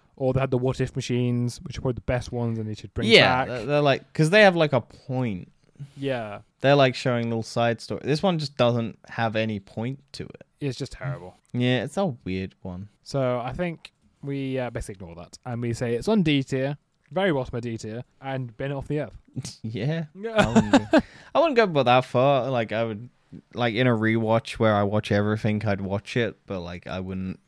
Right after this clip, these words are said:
Speaker 1: I wouldn't. I
Speaker 2: I
Speaker 1: missed
Speaker 2: wouldn't
Speaker 1: all the
Speaker 2: personally, I wouldn't personally go out of my way to watch it.
Speaker 1: When I did the rewatch, I definitely missed out some of the anthology episodes, and I'm definitely gonna miss out this one.
Speaker 2: Hmm.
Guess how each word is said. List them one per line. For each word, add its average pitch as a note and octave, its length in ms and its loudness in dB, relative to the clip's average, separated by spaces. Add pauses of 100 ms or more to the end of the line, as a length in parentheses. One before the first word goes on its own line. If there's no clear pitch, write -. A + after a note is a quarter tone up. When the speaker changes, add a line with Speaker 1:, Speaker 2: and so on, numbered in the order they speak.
(440)
Speaker 1:
I D3 200 4
wouldn't. A2+ 320 -4 (160)
I C#3 80 4
Speaker 2:
I D3 40 4
Speaker 1:
missed F3 180 12
Speaker 2:
wouldn't C#4+ 160 12
Speaker 1:
all - 60 6
the - 60 4
Speaker 2:
personally, G#3 500 10 (240)
I C#3 100 6
wouldn't G#3 260 6
personally D3 560 2
go B2+ 160 6
out A#2 160 4
of G#2+ 60 -2
my A2 120 -2
way G2+ 260 -2
to - 140 -10
watch G2 340 -10
it. - 120 -12 (160)
Speaker 1:
When F3+ 180 2
I G#3 60 6
did F3+ 160 2
the D3 80 4
rewatch, B2 480 2
I A#2+ 100 -6
definitely A#2 440 -6
missed G#2+ 220 -6
out F#2+ 200 -10
some G#2+ 160 -10
of G#2 60 -4
the G2 40 -8
anthology F#2+ 380 -12
episodes, F2+ 340 -18
and F#2+ 80 -18
I'm G2 220 -14
definitely G#2 320 -8
gonna G2 60 -12
miss F#2+ 100 -12
out F2+ 100 -12
this F#2 160 -18
one. - 160 -20 (160)
Speaker 2:
Hmm. G#3 280 -2